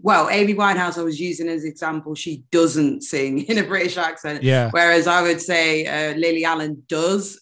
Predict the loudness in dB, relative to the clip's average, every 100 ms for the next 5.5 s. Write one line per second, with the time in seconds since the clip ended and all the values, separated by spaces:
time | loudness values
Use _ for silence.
0 | -4 -4 2 2 2 -4 -4 -2 -2 2
1 | 4 6 4 2 2 0 -2 -8 -8 -4
2 | -4 -6 -6 -6 -6 -10 -8 -8 -8 -14
3 | _ -12 -6 -4 -4 -8 -6 -4 -2 0
4 | 2 2 0 -2 2 2 0 -2 0 0
5 | -2 -6 -12 -14 -20